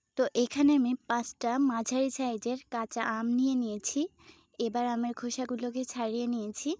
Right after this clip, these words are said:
আমি কিন্তু আমটা আগে থেকেই পরিষ্কার পানি দিয়ে ধুয়ে নিয়েছি। এবার এই আম আমি টুকরো করে কেটে নিয়েছি, একদম ছোট সাইজ করে কেটে নিয়েছি। কাটার পরে কিন্তু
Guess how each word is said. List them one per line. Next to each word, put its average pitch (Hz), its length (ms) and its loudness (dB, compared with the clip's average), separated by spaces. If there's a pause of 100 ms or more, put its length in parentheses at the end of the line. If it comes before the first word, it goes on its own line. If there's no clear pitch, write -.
(500)
আমি 233 240 -2
কিন্তু 247 280 -4 (100)
আমটা 220 320 -2 (120)
আগে 220 220 -4
থেকেই 269 360 -4
পরিষ্কার 233 520 -4
পানি 220 240 -4
দিয়ে 214 200 -4
ধুয়ে 233 300 -6
নিয়েছি। 247 480 -4 (1080)
এবার 240 320 -2
এই 277 160 2 (160)
আম 247 200 0 (240)
আমি 226 220 -4 (220)
টুকরো 240 320 -6
করে 226 280 -4
কেটে 233 300 -6
নিয়েছি, 226 460 -6 (720)
একদম 214 360 -8
ছোট 233 260 -8 (120)
সাইজ 269 300 -4
করে 254 240 -4
কেটে 233 280 -6
নিয়েছি। 214 440 -6 (580)
কাটার 240 320 -4
পরে 269 260 -2
কিন্তু 262 320 -2